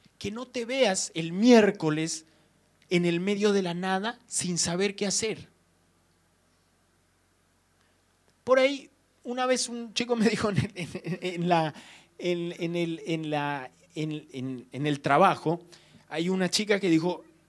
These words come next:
"Yo también voy a la iglesia, como Camilo", dijo.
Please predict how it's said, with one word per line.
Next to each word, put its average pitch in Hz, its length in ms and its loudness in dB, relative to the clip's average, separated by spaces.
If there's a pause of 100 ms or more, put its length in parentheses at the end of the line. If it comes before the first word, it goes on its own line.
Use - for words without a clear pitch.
(120)
"Yo 185 200 6
también 208 400 2
voy 196 180 6
a 175 80 0
la 165 100 -2
iglesia, 165 600 0 (1300)
como 165 300 -4
Camilo", 135 560 -4
dijo. 85 260 -20